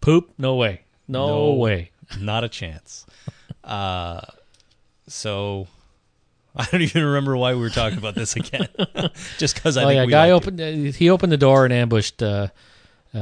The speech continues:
Speaker 1: ambushed the guys with a, with an open door and a dead guy.
Speaker 2: Bottom line, good idea.
Speaker 1: Yeah,
Speaker 2: Or
Speaker 1: so
Speaker 2: turned
Speaker 1: it's pretty
Speaker 2: into a good
Speaker 1: smart.
Speaker 2: idea.
Speaker 1: Yeah. All right, so we have an email from Matt in Delaware.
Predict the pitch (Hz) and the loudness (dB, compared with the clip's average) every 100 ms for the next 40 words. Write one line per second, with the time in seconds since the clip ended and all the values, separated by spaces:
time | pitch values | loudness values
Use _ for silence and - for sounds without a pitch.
0 | 95 98 107 113 107 - 98 95 101 92 | -6 -4 -4 -2 -4 -4 -4 -4 -4 -6
1 | 90 87 92 95 95 98 92 92 87 87 | -6 -8 -10 -6 -8 -6 -6 -6 -8 -8
2 | 92 85 76 101 110 120 107 107 104 - | -10 -12 -12 -6 -6 -4 -4 -4 -6 -12
3 | - 107 92 90 87 76 _ - _ _ | -8 -8 -6 -8 -10 -12 _ -20 _ _
4 | 104 82 87 101 110 110 117 104 - 90 | -10 -8 -8 -4 -4 -2 -2 -4 -4 -8
5 | 80 76 76 - - 78 _ - - - | -8 -14 -18 -20 -20 -20 _ -20 -20 -20
6 | _ 120 101 - 131 131 139 135 127 123 | _ -4 -4 0 0 0 0 0 -2 -4
7 | 113 120 135 - 117 98 117 127 110 90 | -2 -2 -2 -6 -8 -2 0 0 0 -4
8 | 80 | -8